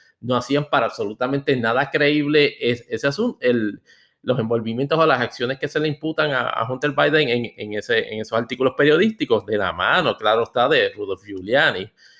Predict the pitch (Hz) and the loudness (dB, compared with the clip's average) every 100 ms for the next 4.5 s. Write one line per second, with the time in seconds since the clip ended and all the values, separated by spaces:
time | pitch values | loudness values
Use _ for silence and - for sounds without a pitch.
0 | _ _ 110 95 90 - 92 - 98 - | _ _ -2 0 -2 -4 -8 -6 -10 -6
1 | 98 101 127 120 123 113 113 113 110 110 | -2 -2 -4 -6 -6 -8 -8 -6 -4 -2
2 | 107 95 - 101 92 117 127 110 - 143 | -2 -4 -4 -4 -2 0 2 2 2 2
3 | 196 156 104 - 117 113 117 120 120 107 | 2 2 0 0 0 0 0 0 0 2
4 | 147 165 170 - | 2 4 2 -2